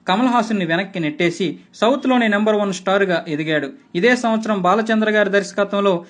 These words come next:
తిల్లు ముల్లు సినిమా షూటింగ్లో ఉన్నప్పుడు ఇంటర్వ్యూ కోసం లతా రంగాచారి అనే లేడీ జర్నలిస్ట్ వచ్చారు. ఆమెను చూడగానే రజనీ ఫ్లాట్ అయిపోయి,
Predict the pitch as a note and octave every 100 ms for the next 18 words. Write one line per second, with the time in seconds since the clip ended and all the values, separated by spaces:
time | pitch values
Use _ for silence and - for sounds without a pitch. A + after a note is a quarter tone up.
0 | - A#3+ C4 C#4 A#3+ A#3+ A#3+ A3 A3+ A3
1 | F#3 G#3+ A3 A3+ A3 F#3+ G3 G#3 A3+ A3
2 | G#3 - F#3+ A3+ C4 C4 B3 A#3 A3 G3
3 | F3+ F3+ B3 A3+ G#3+ G#3+ G#3+ G3 - F#3
4 | F3 G3+ A#3 F#3+ F#3+ F#3+ F3+ F3+ D3 C#3
5 | D#3 C#3 C#3+ _ F#3+ G3+ G3 F3+ G#3 A3+
6 | A3 G3+ F3 F3 G#3+ F3+ F3+ G3 G3+ F#3
7 | F3+ G3 F3